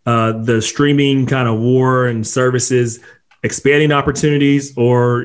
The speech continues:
is it, could it actually, uh, limit opportunities? What do you, what do you see with all these now, H B O, Netflix, Prime? I mean, I don't know. There's probably a ton of them I don't even know about now. Disney,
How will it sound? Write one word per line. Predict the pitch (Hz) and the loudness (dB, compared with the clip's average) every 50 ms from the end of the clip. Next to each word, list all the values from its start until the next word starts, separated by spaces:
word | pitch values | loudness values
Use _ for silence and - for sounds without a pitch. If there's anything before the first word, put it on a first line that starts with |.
| - - | -6 -4
is | 131 117 110 113 | -4 -4 -2 0
it, | 120 117 113 113 117 - - - - | 0 0 0 -2 -4 -8 -16 -12 -6
could | - 131 123 | -4 -2 0
it | 120 117 | 0 0
actually, | 120 117 117 - - - 120 117 113 113 113 113 110 110 107 107 _ _ _ _ _ _ _ - | 0 -2 -4 -6 -8 -6 -4 -2 0 0 0 -2 -2 -4 -6 -8 _ _ _ _ _ _ _ -8
uh, | 120 113 107 104 101 101 107 - - | -4 -2 -2 0 -2 -2 -4 -6 -6
limit | - 117 127 139 143 147 143 | -2 0 0 2 2 2 2
opportunities? | 139 135 131 135 123 - 151 143 135 135 135 127 120 | 0 0 -2 -2 -2 0 0 0 2 2 0 0 2
What | 135 151 | 0 2
do | 156 170 | 2 2
you, | 170 165 | 0 2
what | 139 156 | 2 2
do | 170 | 2
you | 175 170 160 | 2 0 -2
see | - - 170 151 139 | 0 0 2 2 2
with | 127 127 117 | 2 0 0
all | 123 123 123 120 | 0 0 0 0
these | 117 123 120 120 117 113 110 117 | 0 0 0 0 0 -2 -2 -2
now, | 117 113 113 113 113 113 | -2 -2 0 -2 -2 -2
H | 123 123 120 - - | -4 -4 -4 -4 -2
B | 120 120 120 | -2 0 0
O, | 117 120 120 120 120 120 120 117 117 117 113 110 | 0 0 0 0 0 0 0 0 0 -2 -4 -4
Netflix, | 113 110 117 120 117 - - - 120 123 117 117 113 113 - - - - _ - - _ _ _ _ _ _ - | -4 -4 -2 -4 -4 -4 -4 -2 -2 0 0 -2 -2 -4 -6 -10 -10 -12 _ -20 -20 _ _ _ _ _ _ -10
Prime? | - 131 131 131 127 127 123 120 123 120 120 117 117 120 117 117 | -6 -4 -2 0 0 0 0 0 0 0 -2 -2 -2 -4 -6 -6
I | - | -6
mean, | 110 110 107 104 101 | -6 -4 -4 -4 -4
I | 101 101 | -4 -4
don't | 101 101 | -4 -2
know. | 101 | -2
There's | 107 110 - | -2 -2 0
probably | - 143 135 123 | -2 -2 -2 -2
a | |
ton | - - 143 | -2 -2 -2
of | 127 | -2
them | 120 120 | -2 -2
I | 120 | -2
don't | 117 117 | -2 -2
even | 117 117 113 | -2 -2 -2
know | 123 120 | -2 -2
about | 117 113 117 110 107 | -2 -2 -4 -4 -2
now. | 107 107 113 | -2 -2 -2
Disney, | 117 113 139 147 143 131 139 139 135 131 127 127 127 127 | -2 0 0 0 0 0 -2 -2 -2 -2 -2 -2 -4 -8